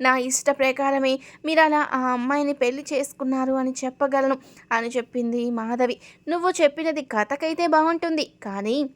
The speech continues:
నిజ జీవితంలో అది జరిగేది కాదు. నువ్వు బిడ్డను కన్న మరుక్షణం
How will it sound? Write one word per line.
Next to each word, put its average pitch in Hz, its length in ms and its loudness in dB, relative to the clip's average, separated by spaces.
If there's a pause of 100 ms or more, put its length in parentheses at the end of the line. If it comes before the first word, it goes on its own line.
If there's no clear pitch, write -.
నిజ 208 240 2
జీవితంలో 294 680 2
అది 214 240 -4
జరిగేది 247 540 0
కాదు. 269 340 2 (360)
నువ్వు 277 200 4
బిడ్డను 262 440 2
కన్న 277 260 2
మరుక్షణం 277 640 0